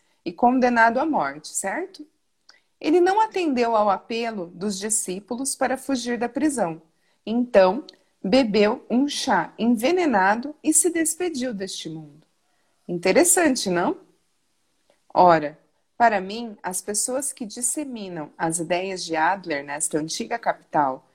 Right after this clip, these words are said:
onde vivemos são culpadas do mesmo crime. Ou seja, estão corrompendo a juventude ingênua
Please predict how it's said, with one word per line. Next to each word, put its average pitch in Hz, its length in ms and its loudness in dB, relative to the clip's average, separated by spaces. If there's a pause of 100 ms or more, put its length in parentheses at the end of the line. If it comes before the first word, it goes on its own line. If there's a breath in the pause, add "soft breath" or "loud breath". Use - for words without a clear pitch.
(220)
onde 185 260 -2
vivemos 170 800 -2 (200)
são 247 280 0
culpadas 208 760 4
do 185 140 -4
mesmo 220 440 -2
crime. 147 500 -8 (420)
Ou 190 180 2
seja, 143 540 -2 (320)
estão 196 460 0
corrompendo 277 840 -2
a 202 40 0
juventude 180 840 -6
ingênua 208 840 -2